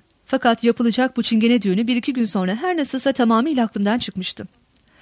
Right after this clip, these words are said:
Geçen perşembe günü elime bir kitap alıp bahçemizin üst setine çıktım. Okumaya koyuldum.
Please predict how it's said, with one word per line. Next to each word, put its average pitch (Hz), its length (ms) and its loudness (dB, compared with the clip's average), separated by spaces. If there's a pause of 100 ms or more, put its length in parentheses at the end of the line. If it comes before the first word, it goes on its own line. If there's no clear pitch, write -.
(280)
Geçen 415 320 2
perşembe 214 460 2
günü 196 180 0
elime 277 300 2
bir 294 100 2
kitap 311 300 0
alıp 220 220 -2
bahçemizin 240 500 2
üst - 220 -4
setine 190 280 -2
çıktım. 185 360 -10 (340)
Okumaya 220 380 2
koyuldum. 185 420 -6